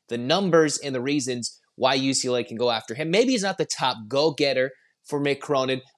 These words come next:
but he is a guy that was on our minds, the Pac-twelve sixth player of the year, and he's a local guy, sixth. He's the, a Long Beach kid, went to Saint Bernard High School, six five shooting guard,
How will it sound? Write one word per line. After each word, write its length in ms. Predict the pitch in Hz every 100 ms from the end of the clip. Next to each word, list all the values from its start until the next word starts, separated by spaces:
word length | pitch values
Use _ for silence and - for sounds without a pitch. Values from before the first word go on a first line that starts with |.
| _
but 160 | 139 131 -
he 260 | 156 151
is 100 | 170
a 60 | 147
guy 260 | 139 135
that 160 | 135 123
was 160 | 123 -
on 180 | 131 139
our 120 | 131
minds, 500 | 117 117 113 117 117
the 100 | 107
Pac-twelve 520 | - 104 123 - 117
sixth 280 | - 135 -
player 240 | 127 123 120
of 60 |
the 80 | 110
year, 240 | 110 113
and 80 | 120
he's 260 | 110 - - _ -
a 60 | 135
local 400 | 143 208 208 156
guy, 340 | 135 131 123
sixth. 640 | 123 - - 196 208 - - _ _ -
He's 180 | 127 113
the, 160 | -
a 40 | 113
Long 260 | 123 190
Beach 240 | 220 180 -
kid, 200 | 165 147
went 140 | 127
to 60 | 120
Saint 280 | 117 95
Bernard 260 | 127 147 131
High 140 | 123
School, 240 | 120 - 131
six 400 | - 196 202 -
five 340 | 143 139 135
shooting 380 | 131 131 120 117
guard, 340 | 110 104 101